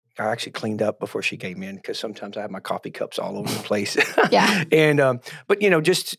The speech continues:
Speaker 1: spending that five, ten minutes with her and give her the vision of the Aspire to Be and, and wh-, how we kinda really live our life.
Speaker 2: Mm-hmm.
Speaker 1: Uh, she did say that. She said, "I've never got to meet,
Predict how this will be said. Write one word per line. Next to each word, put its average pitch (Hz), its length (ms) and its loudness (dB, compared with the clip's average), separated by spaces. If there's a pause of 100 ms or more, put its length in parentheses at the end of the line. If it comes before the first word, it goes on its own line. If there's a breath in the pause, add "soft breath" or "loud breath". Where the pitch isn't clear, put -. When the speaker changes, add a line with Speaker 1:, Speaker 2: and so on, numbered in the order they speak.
(260)
Speaker 1:
spending 170 320 2
that 139 180 2
five, 131 240 2
ten 131 180 -2
minutes 127 300 -4
with 127 160 -4
her 120 120 0
and 113 100 -2
give 127 140 -2
her 123 100 0
the 113 100 -2
vision 117 360 2
of 107 60 2
the 110 60 2
Aspire 113 360 4
to 110 60 -2
Be 113 300 0
and, 107 140 -2
and 120 180 0
wh-, 123 300 -2
how 120 180 4
we 117 180 -2
kinda 117 280 0
really 110 260 2
live 110 220 2
our 104 160 4
life. 117 360 2 (120)
Speaker 2:
Mm-hmm. 226 360 2
Speaker 1:
Uh, 127 260 6
she 156 180 4
did 143 240 2
say 107 180 -2
that. 101 180 -6
She - 60 -8
said, - 120 -6
"I've 110 100 -4
never 113 320 0
got 107 180 -4
to 95 80 -6
meet, 110 280 -2